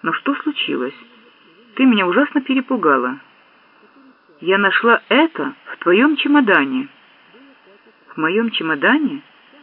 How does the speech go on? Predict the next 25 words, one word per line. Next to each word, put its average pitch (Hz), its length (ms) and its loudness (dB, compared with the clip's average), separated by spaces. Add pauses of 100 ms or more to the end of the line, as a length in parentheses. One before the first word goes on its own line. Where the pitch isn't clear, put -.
(280)
Но...» 233 420 2 (960)
Я 190 220 -4
не 214 200 -6
совсем 196 320 -8
понимал, 147 540 -4 (100)
о 147 80 -6
чём 226 280 -6
идёт 208 220 -6
речь. - 380 -8 (1300)
«Она 208 280 2
лежала 233 480 0 (120)
сверху, 202 580 -2 (760)
на 220 160 -2
пижаме. 156 580 0 (600)
Я 233 280 0
вытащила 196 560 -4
пижаму, 226 600 0 (220)
и 170 100 -6
медаль 202 320 2
упала 247 320 2
на 170 260 0
пол». 127 240 -10 (640)
Ты 214 120 4
одевал 247 360 4
пижаму 170 520 0